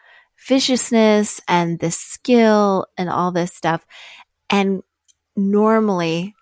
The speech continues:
they float on their own. So giving them some sort of stable where, like B C C, where it's like, we're just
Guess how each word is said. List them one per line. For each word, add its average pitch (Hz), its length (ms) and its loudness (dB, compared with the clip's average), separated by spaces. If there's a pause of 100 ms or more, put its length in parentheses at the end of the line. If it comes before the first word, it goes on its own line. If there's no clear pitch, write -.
they 190 140 4
float 175 640 0 (480)
on 180 220 2
their 156 220 0
own. 180 460 -2 (680)
So - 240 2
giving 240 500 2
them 170 460 0 (800)
some 208 320 0
sort 196 240 -2
of 180 60 -2
stable 180 560 0
where, 160 260 -4 (260)
like 196 460 -4
B 170 160 -8
C 160 240 -8
C, 156 320 -8
where 160 160 -4
it's - 160 -8
like, - 220 -6
we're 180 100 -4
just 165 400 -4